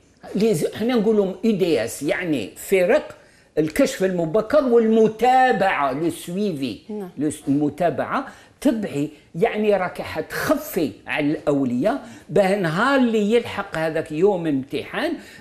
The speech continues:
Speaker 1: ما يكونش مغمومين بال-، ب-، بالخوف والخلعة وكاع. وكان والله لا، لو كان عندي كاميرا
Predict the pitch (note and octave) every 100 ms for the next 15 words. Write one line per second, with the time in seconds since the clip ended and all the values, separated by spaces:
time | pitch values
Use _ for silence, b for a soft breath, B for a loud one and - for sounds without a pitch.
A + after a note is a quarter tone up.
0 | G4+ G#4+ - E3+ E3 - A#3 G#3 F#3+ F3+
1 | D3+ F3 E3 F#3 B3+ A3+ D#3 D#3+ D3+ D3+
2 | C3+ B2 C3 A2+ B2 C3+ - D#3+ D3 B2+
3 | - C#3+ - D3 G#2 A#2 A#2+ G2+ G2+ B
4 | B F4 - A#3 F3 B3+ B3+ E3 C3+ D3
5 | E3 C#3 B B - D#3 G#3 F#3 F3+ E3+
6 | - D#3+ E3 D#3+ A3+ C#4